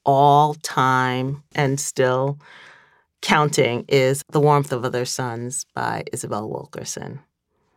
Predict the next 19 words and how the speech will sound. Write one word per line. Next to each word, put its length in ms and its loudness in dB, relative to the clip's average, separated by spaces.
I've 260 -10
listened 360 -6
to 120 -10
that 420 -12
many, 220 -6
many 260 -8
times, 500 -10
but 140 -10
Kiese 560 -6
was 160 -10
the 100 -10
last 320 -10
book 220 -8
I 80 -12
listened 420 -10
to 280 -16
that 160 -12
I 200 -16
thought, 260 -8